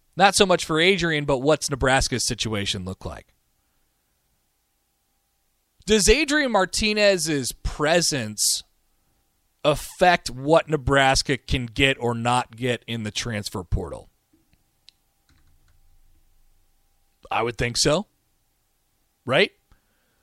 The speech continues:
So, not only is this really complicated, we don't know for sure what the injury is. We're led to believe that it's long-term.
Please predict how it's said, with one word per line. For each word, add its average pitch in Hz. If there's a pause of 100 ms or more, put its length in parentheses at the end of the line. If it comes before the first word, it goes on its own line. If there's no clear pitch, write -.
So, 226 (600)
not 262
only 339
is 185
this 185
really 185
complicated, 156
we 233
don't 196
know 175
for 139
sure 160
what 143
the 127
injury 127
is. 120
We're 127
led 131
to 151
believe 139
that 139
it's 135
long-term. 123